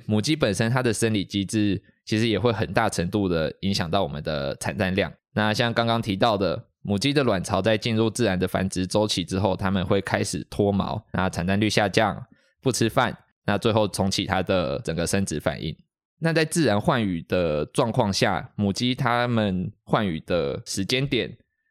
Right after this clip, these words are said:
跟它们换羽的长短都是非常具有个体差异的。那为了提高蛋农整体的这个产蛋的收益，我们会希望说所有的母鸡它的换羽的时间一致，而且要集中。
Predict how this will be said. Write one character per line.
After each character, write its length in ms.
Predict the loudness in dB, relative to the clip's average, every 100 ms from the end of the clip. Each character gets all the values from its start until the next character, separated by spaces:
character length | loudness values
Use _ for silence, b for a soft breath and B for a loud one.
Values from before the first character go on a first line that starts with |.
| _
跟 460 | 0 2 4 2 0
它 120 | 0
们 120 | 0 0
换 220 | 0 0
羽 100 | -2
的 240 | 0 0
长 280 | -2 -2 -2
短 200 | 0 -2 -6 -4
都 100 | -2
是 400 | 2 2 2 0 0
非 180 | -2 0
常 420 | -2 -2 -4 -6
具 140 | -2 -2
有 120 | 0
个 180 | 0 0
体 140 | 0
差 240 | -4 -2 0
异 160 | -2
的。 120 | -4 -10 _ _ _ _ _
那 440 | -2 0 2 2 2
为 140 | 4
了 100 | 2
提 180 | 0 -2
高 460 | 2 2 4 2
蛋 240 | 0 0 0
农 200 | -2 -2
整 200 | 0 0
体 200 | -2 -4
的 180 | -2 0
这 140 | 0
个 180 | 0 0
产 180 | -2 -2
蛋 180 | -2 0
的 120 | -2
收 260 | 0 0
益， 240 | 0 -4 -8 -6
我 80 |
们 160 | -2 0
会 220 | 2 2
希 220 | 0 0
望 200 | 2 2
说 420 | 0 2 2 2 0 -6
所 260 | 0 2 2
有 100 | 2
的 120 | 0
母 160 | 0
鸡 240 | -2 -2 -2
它 240 | -2 -2
的 240 | -2 -2 0
换 180 | 0
羽 100 | 0
的 100 | -4
时 180 | -8 -8
间 340 | -4 -2 -2 -4
一 120 | -6
致， 300 | -4 -2 -2 -4 -6
而 100 | -4
且 140 | -2
要 140 | -2 -2
集 220 | -6 -6
中。 260 | -6 -6